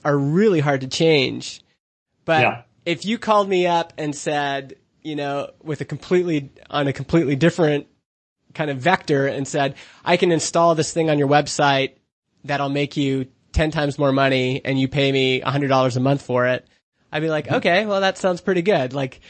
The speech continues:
Speaker 1: it, it,
Speaker 2: Yeah.
Speaker 1: it's the outcome I care about. And
Speaker 2: Right.
Speaker 1: sometimes the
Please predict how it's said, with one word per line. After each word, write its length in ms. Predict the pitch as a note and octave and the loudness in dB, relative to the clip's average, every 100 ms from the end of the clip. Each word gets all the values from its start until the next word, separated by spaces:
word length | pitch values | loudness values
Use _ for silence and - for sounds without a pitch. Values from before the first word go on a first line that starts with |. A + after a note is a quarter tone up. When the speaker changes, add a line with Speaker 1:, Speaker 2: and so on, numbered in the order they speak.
| - - | -16 -10
Speaker 1:
it, 180 | F3 | -10
it, 80 | - - | -8 0
Speaker 2:
Yeah. 220 | G#3 F#3+ C3+ - | 0 0 -6 -10
Speaker 1:
it's 120 | - | -6
the 160 | F3+ | -4
outcome 440 | F#3+ G3 - F3 D3+ | 0 0 4 4 4
I 100 | C#3 | 2
care 280 | - D#3+ D3 | 4 4 4
about. 440 | C3 B2+ B2+ - _ _ _ - | 2 0 -2 -6 _ _ _ -10
And 360 | C#3 C3 C3 C3 - | -6 -4 -4 -8 -4
Speaker 2:
Right. 200 | - - | -4 -2
Speaker 1:
sometimes 800 | - G#3 B3+ B3 A3 G3 - - _ _ _ | 2 2 2 0 2 0 -6 -16 _ _ _
the 640 | C#3 D#3 E3 D3 C#3+ G#2+ | -16 -6 -4 -2 -4 -8